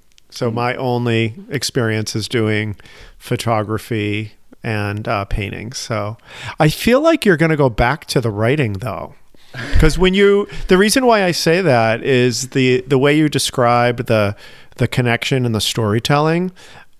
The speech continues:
Speaker 1: I feel like that's something that could happen in poetry writing and,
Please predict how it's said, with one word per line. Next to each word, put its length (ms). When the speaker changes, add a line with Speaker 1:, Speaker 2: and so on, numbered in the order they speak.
Speaker 1:
I 40
feel 220
like 240
that's 260
something 560
that 220
could 120
happen 720
in 480
poetry 480
writing 480
and, 260